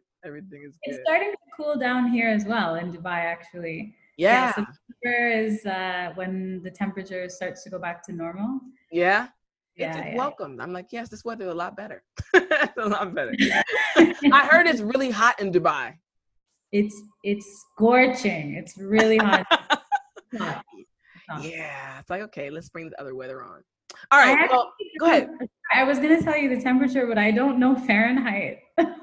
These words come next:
Speaker 1: Oh, it's okay. I lived in Korea so long, so I know Celsius. So you can say it. I
Speaker 2: Okay.
Speaker 1: understand. Yeah.
Speaker 2: Okay. It gets to, like, fifty degrees during the summer.
Speaker 1: Fifty degrees Celsius?
Speaker 2: Yeah.
Speaker 1: No.
Speaker 2: Yeah.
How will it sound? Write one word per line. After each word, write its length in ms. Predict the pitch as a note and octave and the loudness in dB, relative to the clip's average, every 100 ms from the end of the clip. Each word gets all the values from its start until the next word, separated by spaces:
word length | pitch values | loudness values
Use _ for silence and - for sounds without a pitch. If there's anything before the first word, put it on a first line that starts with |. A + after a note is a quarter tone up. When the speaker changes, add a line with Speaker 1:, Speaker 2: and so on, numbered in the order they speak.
| - _ _ A#3+ | -20 _ _ 6
Speaker 1:
Oh, 160 | C#4+ C#4+ | 8 6
it's 160 | G4 | 4
okay. 220 | G4+ F4 D#4+ | 2 4 6
I 120 | C4+ | 6
lived 180 | D#4+ F4+ | 4 0
in 60 | |
Korea 300 | D4+ C4+ C#4+ | 0 -2 0
so 160 | C#4+ C#4+ | 0 2
long, 300 | A#3+ A#3+ C#4 | 2 2 0
so 100 | C#4 | 2
I 80 | A3+ | 2
know 140 | A3 A#3 | 0 -6
Celsius. 560 | - G#3 G#3 D3+ D3 | 0 0 2 -6 -6
So 40 | F3+ | -6
you 80 | G#3 | -6
can 120 | A#3+ | -4
say 180 | G3 F3 | 2 4
it. 60 | |
I 160 | - G#3+ | 4 2
Speaker 2:
Okay. 100 | F3+ | 0
Speaker 1:
understand. 280 | - D#3 - | -10 -18 -16
Yeah. 180 | D3 C3 | -14 -16
Speaker 2:
Okay. 300 | F3+ F3 F3+ - _ _ _ _ - | -18 -20 -20 -20 _ _ _ _ -2
It 200 | C4 C4 | 0 2
gets 340 | C#4+ D4 - | 0 0 -8
to, 60 | E4+ | 0
like, 200 | E4+ E4 - | 0 -2 0
fifty 340 | B3 B3+ B3+ | 0 0 -2
degrees 540 | A#3+ G#3+ A3 G#3+ G#3 G#3 | -2 -2 0 2 2 0
during 240 | G3 F#3 | -8 -6
the 60 | F#3 | -10
summer. 580 | - F3 E3 E3 G#3 G#3 _ _ _ | -12 -12 -12 -10 -12 -14 _ _ _
Speaker 1:
Fifty 200 | C#4 C#4+ | -10 -6
degrees 400 | B3+ A#3 A3+ G#3 | -6 -6 -8 -4
Celsius? 760 | A#3+ C#4 - F4 A4+ - - _ _ _ | 0 0 2 -2 -2 -8 -20 _ _ _
Speaker 2:
Yeah. 420 | G#3+ G#3+ G3+ F#3 F#3 - _ - _ _ _ _ _ _ _ _ | 0 2 2 -2 -12 -20 _ -20 _ _ _ _ _ _ _ _
Speaker 1:
No. 200 | A3 A3+ | -2 4
Speaker 2:
Yeah. 360 | A3+ A3+ A#3+ | 6 6 4